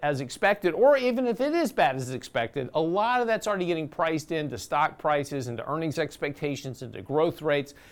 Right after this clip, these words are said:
Now, we haven't done enough yet, right? That's gotta, we're gonna have more of that to go, so don't think that we're already at the bottom, 'cause we're not. But the point is, is that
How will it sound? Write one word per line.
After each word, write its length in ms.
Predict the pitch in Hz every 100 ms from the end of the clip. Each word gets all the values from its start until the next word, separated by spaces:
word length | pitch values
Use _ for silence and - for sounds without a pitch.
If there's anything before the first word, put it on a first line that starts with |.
| - -
Now, 160 | 175
we 100 | 175
haven't 240 | 240 226 202
done 140 | 226
enough 360 | 175 185 226 -
yet, 200 | - -
right? 280 | 131 147 -
That's 240 | 156 156
gotta, 300 | - 190 175
we're 160 | 151 160
gonna 120 | 202
have 160 | 208 185
more 380 | 170 185 202 190
of 100 | 175
that 260 | 165 151
to 80 | -
go, 420 | 147 185 175 113
so 260 | 123 - 147
don't 240 | 147 165
think 180 | 185 165
that 120 | 165 143
we're 180 | 139
already 260 | 151 156 139
at 100 | 120
the 80 | 113
bottom, 380 | 147 147 127 107
'cause 160 | 110
we're 120 | 123
not. 340 | 127 160 131 - - - - - -
But 500 | 147 220 233 165 - - _ _ _ _ _ - 160
the 120 | 156
point 400 | - 190 226 220
is, 260 | 196 160
is 180 | 147 147
that 200 | 151 117